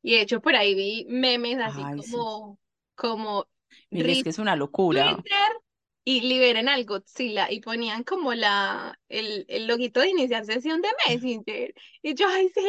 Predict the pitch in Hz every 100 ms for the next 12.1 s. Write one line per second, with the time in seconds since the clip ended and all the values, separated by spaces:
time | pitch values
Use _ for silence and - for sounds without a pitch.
0 | 403 415 392 381 392 370 359 381 359 359
1 | 359 339 330 330 320 349 349 370 359 -
2 | 359 - 359 359 - - _ _ _ _
3 | - 240 - _ - - - 254 - 185
4 | 285 330 311 285 277 311 - 240 - 156
5 | 151 165 160 151 147 - 165 - 185 359
6 | - - 247 _ _ _ _ _ _ _
7 | _ 156 202 196 180 175 180 175 208 190
8 | 185 220 220 - 226 240 - 226 - 220
9 | 226 226 220 226 214 196 180 - 226 226
10 | 269 311 302 226 - 220 226 233 226 233
11 | 240 269 233 226 - 175 165 165 185 190